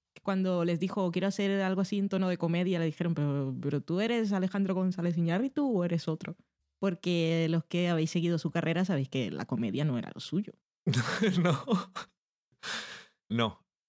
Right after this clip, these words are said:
Speaker 2: ¿Qué otras películas podemos pensar ahora mismo de este hombre?
Speaker 1: Babel, veintiún, yo he visto veintiún gramos.
Speaker 2: Veintiún gramos,
Speaker 1: Que era,
Speaker 2: Babel.
Speaker 1: socorro, me, mata, córtame veintiún veces, veintiún veces las venas, por favor.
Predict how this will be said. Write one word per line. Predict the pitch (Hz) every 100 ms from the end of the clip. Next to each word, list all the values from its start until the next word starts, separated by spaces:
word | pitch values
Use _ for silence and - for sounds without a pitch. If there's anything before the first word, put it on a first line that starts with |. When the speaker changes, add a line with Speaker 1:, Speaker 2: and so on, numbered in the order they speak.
| -
Speaker 2:
¿Qué | 143
otras | 139 123
películas | 117 113 - 107 101 95 92 87 - - _ _ _ -
podemos | 107 104 104 95 - -
pensar | - 98 - 92
ahora | 92 90
mismo | 92 95 90
de | 87 82 80 80 80 - _
este | 95 - -
hombre? | 78 78 - - _ _ _
Speaker 1:
Babel, | 151 131 123 165 214
veintiún, | 214 185 190 214 208
yo | 214
he |
visto | 247 277 302
veintiún | 240 208 208
gramos. | 180 147 127 113
Speaker 2:
Veintiún | 98 90 107
gramos, | 104 110 127 143
Speaker 1:
Que | 185
era, | 190 214
Speaker 2:
Babel. | - 131 - 143
Speaker 1:
socorro, | - 202 220
me, | 247 214 - - _ _ _
mata, | - 208 214 247 214 -
córtame | 233 247 277
veintiún | 240 208 208 220
veces, | 202 190 175
veintiún | 202 190 196 208
veces | 202 214 190
las | 160
venas, | 143 135 151 -
por | 185
favor. | 160 156 156